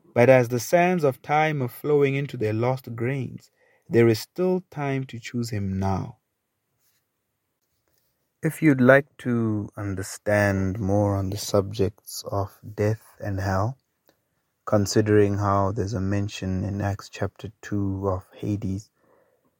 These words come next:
please feel free to take a look at the resources that we will add in the show notes that will be really helpful in understanding this subject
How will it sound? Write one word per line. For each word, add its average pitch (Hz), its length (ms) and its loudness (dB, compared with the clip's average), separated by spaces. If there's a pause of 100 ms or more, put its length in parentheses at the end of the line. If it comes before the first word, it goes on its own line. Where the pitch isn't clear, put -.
(120)
please 113 420 0
feel 135 200 0
free 123 240 -6
to - 120 -18
take - 280 -10
a 101 40 -6
look 98 240 -4
at 95 140 -8
the 95 100 -4
resources 98 840 -4
that 95 220 -6
we 92 120 -6
will 95 260 -6
add 98 360 -2
in 95 140 -6
the 92 100 -6
show 107 360 -2
notes 101 520 -6 (800)
that 110 160 -2
will 92 100 -2
be 95 180 -2
really 123 280 2
helpful 104 640 -2
in 90 160 -6
understanding 92 920 -6
this - 380 -8 (560)
subject - 800 -8